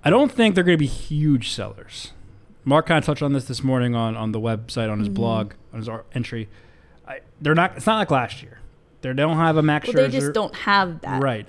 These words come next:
Speaker 1: And so th-, I, they're gonna be sellers. I don't think it'll be huge. I, I think you can see Bell, probably Cruz. Cruz, I think, is almost a sure thing just because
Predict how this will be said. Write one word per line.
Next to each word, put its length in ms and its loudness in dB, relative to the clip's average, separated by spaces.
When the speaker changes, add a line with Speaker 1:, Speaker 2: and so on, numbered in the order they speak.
Speaker 1:
And 80 -10
so 140 2
th-, 160 -6
I, 120 -4
they're 100 6
gonna 120 6
be 100 6
sellers. 500 2
I 80 -4
don't 100 2
think 120 0
it'll 40 0
be 60 -2
huge. 400 -4
I, 380 -8
I 60 -2
think 160 2
you 60 -4
can 140 2
see 440 2
Bell, 640 2
probably 340 2
Cruz. 720 -2
Cruz, 340 6
I 60 0
think, 160 0
is 100 0
almost 220 0
a 40 -6
sure 200 -2
thing 220 -4
just 140 -12
because 580 -6